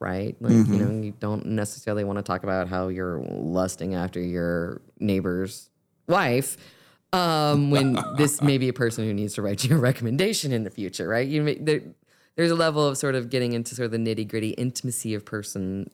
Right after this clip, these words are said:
Speaker 1: of, of personal details that maybe you don't want to cross a professional threshold for.
Speaker 2: Exactly.
Speaker 1: And, uh, you know, my, my opinion on dating in, um, your job is I was like, "No, no, no." I mean, I,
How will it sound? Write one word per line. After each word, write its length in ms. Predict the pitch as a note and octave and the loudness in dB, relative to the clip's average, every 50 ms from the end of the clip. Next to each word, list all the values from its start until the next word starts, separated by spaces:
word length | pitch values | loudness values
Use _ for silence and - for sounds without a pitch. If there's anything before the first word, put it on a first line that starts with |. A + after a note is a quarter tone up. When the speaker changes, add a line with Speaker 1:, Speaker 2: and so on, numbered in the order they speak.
| - - - | -14 -10 -6
Speaker 1:
of, 200 | C#2 F#2 F#2+ - | -4 -4 -4 -4
of 300 | - F#2+ G2 G2 G#2+ - _ _ _ _ _ _ | -4 -6 -6 -8 -12 -16 _ _ _ _ _ _
personal 340 | - G#2+ G2+ - A2 F#2+ | -4 -4 -2 -2 -2 -2
details 580 | F2+ - G2+ F#2 - G2+ F#2+ E2+ D#2+ G2 - - _ _ _ _ _ _ | -2 -2 -4 -2 0 0 2 2 2 0 -2 -6 _ _ _ _ _ _
that 100 | - C#3+ | 0 2
maybe 200 | D3 E3 D#3 D3 | 4 4 4 4
you 120 | C#3+ C#3 B2+ | 4 2 2
don't 320 | A2+ B2+ A2+ G#2+ A2 - | 2 2 2 2 2 0
want 320 | E2+ G#2 G#2 G2+ - - - | 0 0 0 0 0 -4 -6
to 180 | - A#2 G#2+ G2 | -4 -4 -4 -4
cross 440 | - - - G2 F2 F2 F2+ - | -4 -4 0 0 0 0 0 -2
a 60 | - F#2 | -4 -6
professional 600 | - - - G2 - - C#2 C#2+ - - C#2+ C2 | -4 -4 -6 -6 -4 -2 -4 -4 -4 -6 -8 -8
threshold 520 | - - - C2 A1+ - - - G1+ - - | -6 -2 -2 -2 -2 -2 -6 -6 -8 -8 -8
for. 320 | - - - - - - - - | -8 -8 -8 -8 -8 -10 -2 0
Speaker 2:
Exactly. 560 | G2+ G2 G2 G2+ D#2 E2+ G2 - - - G2 - _ _ _ - | 0 0 0 0 -4 -4 -6 -8 -8 -10 -10 -14 _ _ _ -2
Speaker 1:
And, 260 | G2 G2 F#2+ F#2+ F#2 | 0 2 2 4 4
uh, 260 | F#2 F#2 F#2 F#2 F#2+ F#2+ | 2 2 2 0 0 0
you 60 | G#2 | 0
know, 140 | F#2 F2+ F#2 | 0 2 2
my, 460 | F#2+ C#2+ F2+ A2+ A2+ A2+ A#2 A2+ - - G2+ F#2 - _ _ _ - - _ - | 2 2 2 4 4 4 2 2 0 0 -4 -6 -6 _ _ _ -20 -20 _ -4
my 140 | - B2+ B2 | -2 0 0
opinion 340 | A#2+ A#2 B2+ A#2 A#2 A2 G#2+ | 2 2 2 2 2 2 2
on 160 | G2+ G#2 G#2 | 2 0 0
dating 460 | G#2+ G#2+ G#2+ G2+ G2+ G2 G2 G2 - | 2 2 2 2 2 0 0 -2 -4
in, 440 | - - G#2+ G#2+ G#2+ G2+ G2 F#2+ - - | -4 -2 -2 0 0 0 -2 -2 -4 -4
um, 480 | G2 G2+ G2 F#2+ F#2+ F#2+ F#2+ F#2+ G2 G#2+ A2+ _ _ _ _ _ _ _ _ _ _ _ - | -4 -4 -2 -2 -4 -4 -4 -6 -8 -10 -16 _ _ _ _ _ _ _ _ _ _ _ -6
your 120 | A2+ G#2+ | -4 -4
job 500 | G#2 - D3+ D3 C3 A2 G2+ G2 G2 G2 | -2 0 2 2 4 4 4 2 2 0
is 240 | C2 D#2 G2 G2 F#2 | 0 0 0 0 0
I 60 | F#2+ | -2
was 80 | F#2+ F#2 | -2 0
like, 140 | G2 F#2 D#2+ | 0 0 2
"No, 100 | G2 G2 | 2 2
no, 120 | F2+ E2+ | 2 0
no." 220 | D#2+ D2 A1 A#1 B1+ | 0 -2 -2 -4 -4
I 20 | C#2+ | -4
mean, 180 | F2 F2 F2 | -2 -2 -2
I, 140 | F2+ F#2 F2 | -2 -2 -2